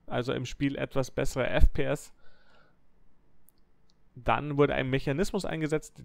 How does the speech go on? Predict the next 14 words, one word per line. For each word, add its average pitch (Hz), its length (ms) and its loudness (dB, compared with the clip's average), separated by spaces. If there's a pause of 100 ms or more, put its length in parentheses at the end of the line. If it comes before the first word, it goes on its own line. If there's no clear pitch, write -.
der 170 300 2 (340)
die 127 380 0 (960)
Grafik - 540 4
oder 123 200 4
die, 120 140 2
beziehungsweise 143 440 0
die 127 140 -2
Auflösung 135 600 0
heruntersetzen 139 640 0
soll, 135 160 2
sobald 139 600 -2
das 131 80 -2
Spiel 151 260 -6
merkt, 139 300 -4